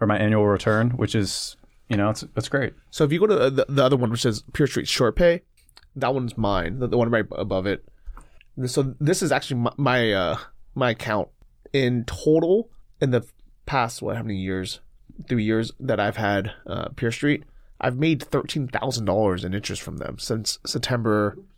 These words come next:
Speaker 2: third, two thousand sixteen. So actually almost the exact same month. I think we both invested when we had him on the podcast.
Speaker 1: Right, yeah.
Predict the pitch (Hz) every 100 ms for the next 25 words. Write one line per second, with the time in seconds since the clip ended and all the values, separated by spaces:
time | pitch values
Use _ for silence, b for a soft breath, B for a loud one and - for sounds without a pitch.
0 | _ - - 107 104 107 - _ _ -
1 | - 127 98 - - 131 101 160 - 196
2 | 165 165 147 123 135 135 127 135 127 110
3 | - 180 180 - _ - 131 135 131 156
4 | - - 110 127 151 131 123 b b 120
5 | 123 127 123 117 104 120 117 107 104 104
6 | 104